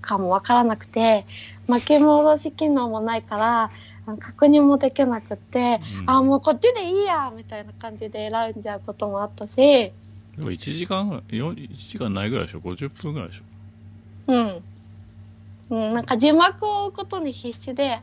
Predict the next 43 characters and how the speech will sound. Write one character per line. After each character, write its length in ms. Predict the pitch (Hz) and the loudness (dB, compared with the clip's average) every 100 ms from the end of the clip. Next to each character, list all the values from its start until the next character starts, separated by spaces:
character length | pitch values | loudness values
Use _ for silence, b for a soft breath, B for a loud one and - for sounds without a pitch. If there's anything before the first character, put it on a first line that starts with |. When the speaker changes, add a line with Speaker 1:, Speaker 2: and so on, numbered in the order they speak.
| - | -8
Speaker 1:
あ 100 | 302 | -6
ん 100 | 330 | -4
ま 120 | 339 | -4
り 160 | 320 320 | -6 -8
な 80 | 330 | -10
ん 40 | |
か 100 | 226 | -8
画 140 | 226 247 | -4 -2
面 220 | 285 302 | -2 -2
の 60 | 294 | -4
他 280 | 262 - | -10 -6
の 140 | 294 294 | -4 -4
と 120 | 294 | -4
こ 320 | 294 294 294 294 | -2 0 -2 0
ろ 240 | 294 277 | 0 2
も、 380 | 262 202 220 190 B B B B - - | 0 -2 -4 -4 B B B B -20 -12
こ 160 | 214 | -8
う 40 | 208 | -2
見 180 | 233 302 | 4 6
え 100 | 320 | 6
な 180 | 262 202 | 4 2
い 60 | |
こ 140 | - - | -4 -10
と 160 | 214 | -8
も 180 | 208 208 | -4 -2
あ 40 | |
っ 60 | 214 - | -4 -6
た 120 | 202 | -6
し、 260 | - 285 | 2 4
Speaker 2:
う 60 | 254 | 4
ん。 80 | - - 98 - - - - - - - - - | 2 -14 -18 -16 -18 -20 -20 -20 -20 -20 -20 -2
Speaker 1:
あ 80 | 294 | 0
ん 80 | 320 | 4
ま 140 | 330 | 2
り 220 | 320 320 | 2 0
い 20 | 294 | 0
い 20 | |
エ 160 | 240 | -2
ン 100 | 233 | -4
デ 120 | 220 220 | -8 -10
ィ 40 | |
ン 40 | |
グ 160 | 214 | -8